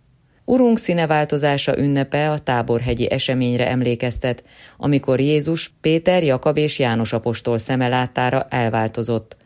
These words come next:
Arca ragyogott, ruhája hófehérré vált, s megjelent mellette Mózes és Illés. Erre a jelenetre emlékezve szentelték fel a templomot ezernyolcszáznegyvenegyben.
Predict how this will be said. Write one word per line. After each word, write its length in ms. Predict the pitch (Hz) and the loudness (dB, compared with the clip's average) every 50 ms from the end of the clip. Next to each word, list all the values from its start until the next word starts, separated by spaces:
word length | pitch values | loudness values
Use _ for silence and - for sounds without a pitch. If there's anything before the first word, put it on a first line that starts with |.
| _ _ - - - - _ _ | _ _ -20 -20 -20 -20 _ _
Arca 360 | - 147 147 147 143 - 143 131 | -2 0 0 0 0 0 0 0
ragyogott, 560 | 143 151 156 160 156 156 165 180 175 - - | 0 2 2 0 2 2 0 0 0 -2 -2
ruhája 400 | 147 135 131 139 131 127 131 123 | -2 0 0 0 0 0 0 0
hófehérré 680 | 117 120 117 113 - 120 117 120 120 120 117 120 120 | 0 -2 -2 -2 -2 -2 0 0 0 0 2 0 0
vált, 380 | 117 120 123 120 117 117 117 - _ _ _ _ - | 0 0 0 0 0 -2 -4 -8 _ _ _ _ -16
s 120 | - - | -12 -6
megjelent 500 | - 160 175 175 165 170 151 147 139 135 | -2 -2 -2 0 0 0 0 0 0 0
mellette 440 | 131 131 123 120 117 117 113 - 120 | 0 0 0 0 -2 -2 -2 -2 -2
Mózes 460 | 110 120 123 123 123 123 139 135 - | 0 0 0 0 0 -2 -2 -4 -2
és 200 | 156 156 147 - | -4 -4 -6 -6
Illés. 640 | - - 123 113 113 113 113 110 110 - - - - - - _ _ _ _ _ _ _ _ _ - - - _ _ - | -6 -6 -4 -2 0 0 0 0 -2 -4 -10 -14 -18 -20 -20 _ _ _ _ _ _ _ _ _ -20 -20 -20 _ _ -2
Erre 300 | - 185 208 202 208 196 | 0 0 2 4 4 4
a 60 | 180 | 4
jelenetre 540 | 165 151 143 135 131 127 123 120 - 131 - | 4 4 2 2 2 0 0 -2 -2 -2 0
emlékezve 600 | 123 131 135 127 127 123 - 135 123 - 135 131 | 0 2 2 0 0 0 0 -2 0 0 -2 -2
szentelték 600 | 123 - - 131 127 123 131 123 120 - 131 117 | -2 0 -2 -2 0 0 -2 -2 0 -2 -4 -4
fel 140 | - - 123 | -2 -2 -2
a 100 | 120 117 | -2 0
templomot 500 | - 127 127 120 127 135 131 147 156 156 | -2 -2 -2 -2 -2 -2 -2 -2 -4 -2
ezernyolcszáznegyvenegyben. 1600 | - 127 127 120 120 117 117 117 113 117 113 - 123 117 113 113 120 113 113 - 120 113 117 110 107 - - 117 113 110 117 120 | -2 -2 0 0 0 0 0 0 -2 -2 -2 -2 -2 -2 -2 -2 -2 -2 -2 -2 -2 -2 -2 -2 -4 -2 -2 -2 -2 -2 -4 -6